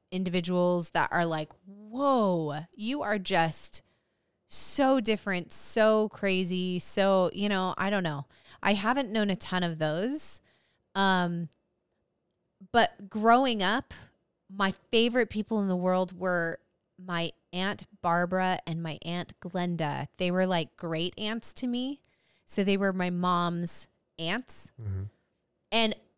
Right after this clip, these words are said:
Speaker 1: in a boring existence, every time that they came over, and they didn't come over very often because they were waitresses from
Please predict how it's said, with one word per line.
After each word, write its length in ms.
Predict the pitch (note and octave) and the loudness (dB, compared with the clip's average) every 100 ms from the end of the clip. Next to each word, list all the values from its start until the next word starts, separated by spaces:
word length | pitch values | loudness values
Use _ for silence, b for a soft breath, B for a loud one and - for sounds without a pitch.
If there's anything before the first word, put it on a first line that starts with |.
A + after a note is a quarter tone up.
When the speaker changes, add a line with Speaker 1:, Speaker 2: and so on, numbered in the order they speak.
| _ _ _ _ _ _ _ _ _ _ | _ _ _ _ _ _ _ _ _ _
Speaker 1:
in 140 | C4 B3 | 2 2
a 80 | |
boring 640 | G3+ E3+ A3 B3 C4+ D4+ D#4 | 2 0 2 2 2 0 0
existence, 1000 | B3+ F#3+ F#3+ G3+ - C#4+ F4+ - - - _ _ _ _ | -2 -2 -2 -2 -2 -2 -4 -6 -8 -10 _ _ _ _
every 400 | B3+ C#4 C4 D4+ D#4 | 2 2 2 -2 -2
time 440 | - C4 A3 F#3+ | -2 -2 -2 -2
that 200 | F3+ F#3 | -4 -2
they 140 | G3+ G#3 | 0 0
came 260 | A3+ G3+ | -2 -2
over, 400 | G3 E3+ D#3+ D#3+ - | 0 0 -2 -4 -2
and 160 | F#3 | 0
they 140 | F#3+ G#3+ | 2 4
didn't 320 | A#3+ C4+ G4 | 4 2 0
come 160 | D#4+ F4 | 2 4
over 260 | E4 D4 | 6 4
very 300 | B3+ C#4+ A#3 | 2 2 2
often 440 | - G3+ G#3+ G#3 G3 | 4 6 6 2 0
because 400 | G3 - G3+ F3+ | -2 -2 -2 2
they 160 | G3 | 2
were 180 | G3 G3+ | 4 2
waitresses 720 | F3+ G3 A3+ - B3+ - A#3 G3 | 2 2 0 0 -2 0 0 0
from 300 | - F#3+ | 0 0